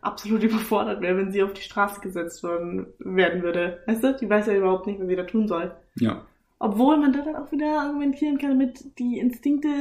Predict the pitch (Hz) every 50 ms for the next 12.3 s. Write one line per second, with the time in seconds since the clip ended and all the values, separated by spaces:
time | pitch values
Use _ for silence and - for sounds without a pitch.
0 | 277 - - - - 233 254 320 320 - - - 302 320 294 285 - - 247 277
1 | 269 269 262 262 240 269 262 247 262 247 - - - 320 285 247 190 208 208 226
2 | 247 269 262 226 247 247 226 - - - 254 277 285 240 208 202 202 208 208 214
3 | 226 233 220 226 226 220 233 226 226 208 208 202 208 233 226 - - - - -
4 | - - - 190 185 - - - - - - - - - - - - _ _ _
5 | _ _ _ _ _ _ _ _ _ _ _ _ - 185 220 208 240 226 - 294
6 | 349 349 339 - 320 294 262 262 269 269 - 277 277 254 - - 269 247 - 226
7 | 190 185 180 - 185 175 170 170 180 190 196 190 190 220 214 208 214 - - 247
8 | 226 214 226 240 254 269 262 - - _ _ _ _ _ _ _ _ _ _ _
9 | _ _ _ _ - 240 233 233 233 233 208 175 165 120 117 - - - _ _
10 | _ _ _ _ _ _ _ _ _ _ _ _ _ - 247 269 277 254 285 277
11 | 294 339 370 359 370 392 370 349 330 330 294 294 302 269 285 262 247 247 - -
12 | 320 339 320 320 359